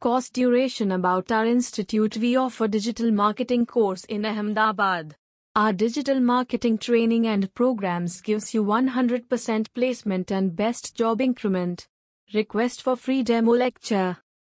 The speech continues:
Our institute offers three free sessions to know how you can earn monthly twenty thousand rupees or more by becoming Google certified.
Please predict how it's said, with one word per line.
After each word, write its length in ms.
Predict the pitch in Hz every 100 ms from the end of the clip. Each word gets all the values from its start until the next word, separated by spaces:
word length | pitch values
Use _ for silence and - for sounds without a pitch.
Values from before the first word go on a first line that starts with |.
| -
Our 260 | 202 208
institute 640 | 247 262 - 233 262 262 240
offers 400 | 240 247 240 -
three 320 | - 240 247
free 240 | - 254
sessions 580 | 240 262 240 226 190 -
to 120 | 220
know 240 | 196 208 269
how 220 | 214 202
you 180 | 202 214
can 220 | 196 196
earn 260 | 220 247 247
monthly 480 | 233 233 269 262
twenty 380 | 254 - 220 240
thousand 560 | 220 247 220 214 220 220
rupees 480 | 208 226 220 214 202
or 180 | 196
more 300 | 190 196 247
by 240 | 240 220 220
becoming 520 | 180 180 196 202 202
Google 320 | 180 214 226
certified. 840 | 220 247 254 233 - 190 180 175